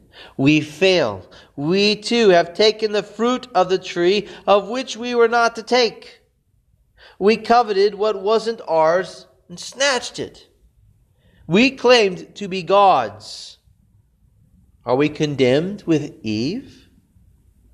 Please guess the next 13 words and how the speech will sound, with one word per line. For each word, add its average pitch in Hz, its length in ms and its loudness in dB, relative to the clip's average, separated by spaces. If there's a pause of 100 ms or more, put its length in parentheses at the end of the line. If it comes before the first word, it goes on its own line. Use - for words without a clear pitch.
(240)
Well, 156 100 0
certainly 175 760 0
our 143 140 4
sin 240 420 0
condemns 175 460 0
us. - 360 -4 (440)
Certainly 269 460 2
we 240 100 -2
deserve 196 520 0
death 277 360 0
instead 185 280 0
of 165 120 0
life. 262 460 -6